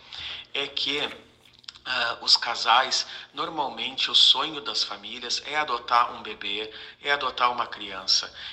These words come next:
Então, pelos dados que nós coletamos no Cadastro Nacional de Adoção, ah, muitas das crianças que, ah,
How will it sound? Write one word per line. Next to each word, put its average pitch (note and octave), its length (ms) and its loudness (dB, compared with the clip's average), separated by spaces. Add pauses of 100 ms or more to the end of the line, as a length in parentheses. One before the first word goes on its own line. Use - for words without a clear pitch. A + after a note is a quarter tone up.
(120)
Então, C3+ 320 -4
pelos D3+ 340 -4
dados C3+ 420 6
que - 120 -2
nós A#2+ 180 2
coletamos A2 720 -2
no G#2+ 80 -8
Cadastro G#2+ 560 4
Nacional G#2 400 0
de G2 60 -10
Adoção, A#2+ 600 2 (400)
ah, B2 760 -2
muitas E3 240 -4
das E3 160 4
crianças B2+ 640 -2
que, A2+ 360 -2
ah, - 440 0